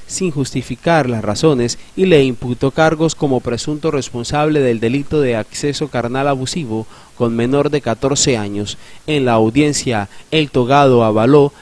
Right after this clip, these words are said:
la imputación y dictó medida de aseguramiento consistente en detención preventiva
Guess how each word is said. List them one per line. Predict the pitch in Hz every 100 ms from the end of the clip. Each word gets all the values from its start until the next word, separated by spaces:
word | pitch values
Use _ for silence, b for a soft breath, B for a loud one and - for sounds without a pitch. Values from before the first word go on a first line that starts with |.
| B
la | 190
imputación | 170 139 127 120 - 160 139 113
y | 120
dictó | 117 - 139
medida | 147 147 147 151
de | 147
aseguramiento | 127 123 113 110 110 127 135 -
consistente | 143 156 - 170 165 139 120 143 - B -
en | 175
detención | 156 131 120 113 147 147
preventiva | 151 127 120 - 185 147 113